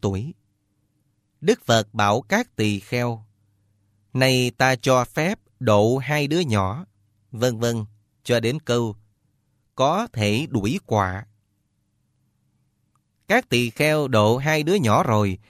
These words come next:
sai nó đuổi quạ nơi nhà ăn, mà không cho thức ăn chánh. Các cư sĩ thấy, nói,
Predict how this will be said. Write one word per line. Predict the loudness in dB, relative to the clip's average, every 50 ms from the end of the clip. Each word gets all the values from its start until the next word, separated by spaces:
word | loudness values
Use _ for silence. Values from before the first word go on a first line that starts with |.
| _ _ _ _
sai | -4 -2 0 0 0 0
nó | 0 0 2 2 0
đuổi | 2 2 0 0 0
quạ | 0 0 0 2 2 0 0
nơi | 0 0 0
nhà | 0 0 0 0 0
ăn, | -2 -2 -4 -4 -4 -6 -8 -12 _ _ _ _ _
mà | -2 0 0 2 0 0
không | 0 -2 -2 -2 -2
cho | -4 -2 -2 0 0 0 -2
thức | -4 -6 -8 -8 _ _
ăn | -4 -4 -4 -4 -6 -4
chánh. | -4 -4 -4 -4 -10 -12 -16 _ _ _ _ _ _ _ _ _ _ _ _
Các | -2 -2 -2 0
cư | 0 0 0 0
sĩ | 0 -2 -2 -2 -2 -4
thấy, | -6 -4 -4 -2 -2 -2 -4 -8 _ _ _ _ _
nói, | -2 -2 -2 -2 -2 -4